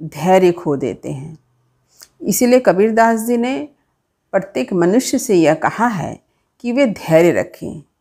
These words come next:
क्योंकि प्रत्येक कार्य का परिणाम उन्हें समय होने पर ही मिलेगा। तो अर्थ इस प्रकार से है, "धीरे धीरे रे मना।"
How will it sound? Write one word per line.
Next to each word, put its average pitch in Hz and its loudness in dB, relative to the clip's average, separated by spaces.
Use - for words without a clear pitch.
क्योंकि 185 -10
प्रत्येक - -6
कार्य 226 0
का 180 -6
परिणाम 170 0
उन्हें 262 -2
समय 185 -2
होने 160 2
पर 165 -2
ही 320 -2
मिलेगा। - -14
तो 240 6
अर्थ 240 2
इस 233 -6
प्रकार 247 0
से 269 -6
है, 302 -6
"धीरे 269 4
धीरे 240 2
रे 190 4
मना।" 123 -2